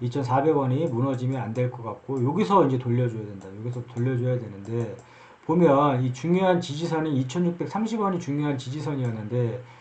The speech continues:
여기가 이제 저항으로 다가왔다. 여기가 이제 저항으로 다가왔기 때문에 이 이천육백삼십 원을 강하게 뚫어줘야 된다.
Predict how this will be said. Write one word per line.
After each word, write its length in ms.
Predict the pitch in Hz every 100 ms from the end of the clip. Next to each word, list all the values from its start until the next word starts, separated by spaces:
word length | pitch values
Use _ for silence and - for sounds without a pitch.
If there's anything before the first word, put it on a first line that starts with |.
| - 127
여기가 340 | 175 196 196
이제 120 | 175
저항으로 540 | - 139 170 175 165 160
다가왔다. 640 | 113 117 120 123 104 104
여기가 280 | 117 131 131
이제 140 | 127
저항으로 500 | 117 120 139 135 135 120
다가왔기 520 | 113 123 117 - 110
때문에 560 | 135 123 117 127 120 - - - -
이 180 | 151 147
이천육백삼십 840 | 175 226 202 190 175 208 226 233
원을 340 | 180 135 147 131
강하게 420 | 127 147 151 127
뚫어줘야 440 | 214 254 247 208
된다. 420 | 139 101 95 95